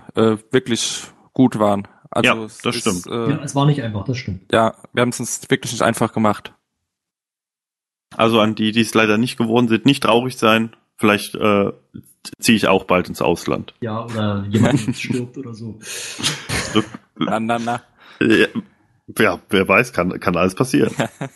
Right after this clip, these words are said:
Speaker 2: Naja, gut.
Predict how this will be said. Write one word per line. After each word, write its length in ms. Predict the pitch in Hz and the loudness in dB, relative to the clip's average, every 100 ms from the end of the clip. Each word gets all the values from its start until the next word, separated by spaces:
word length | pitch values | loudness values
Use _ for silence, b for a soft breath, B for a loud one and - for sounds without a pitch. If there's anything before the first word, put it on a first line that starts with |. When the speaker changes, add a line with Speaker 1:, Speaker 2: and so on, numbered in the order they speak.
| - 147 _ _ _ _ B B B B B B B B B _ _ _ _ _ | -10 -10 _ _ _ _ B B B B B B B B B _ _ _ _ _
Speaker 2:
Naja, 340 | - 117 92 - _ - | 2 4 4 0 _ -8
gut. 260 | 82 - | -8 -8